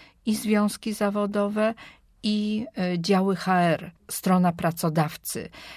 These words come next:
Ponieważ związki zawodowe zawsze, mm, muszą zatwierdzić regulamin chociażby wynagradzania, a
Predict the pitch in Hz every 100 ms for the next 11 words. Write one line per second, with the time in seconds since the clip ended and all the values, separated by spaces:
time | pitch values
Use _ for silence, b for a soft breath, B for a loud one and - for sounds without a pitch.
0 | - 208 208 208 196 180 208 233 - 214
1 | 214 202 196 190 196 190 185 - - 185
2 | 180 180 B B - 165 156 151 151 156
3 | 170 190 - 165 170 170 170 - 196 202
4 | 196 175 - 165 170 180 170 170 180 165
5 | 160 170 170 165 160 170 165 160 160 160
6 | 165 156 156 156 175 B B B _ 190
7 | 185 170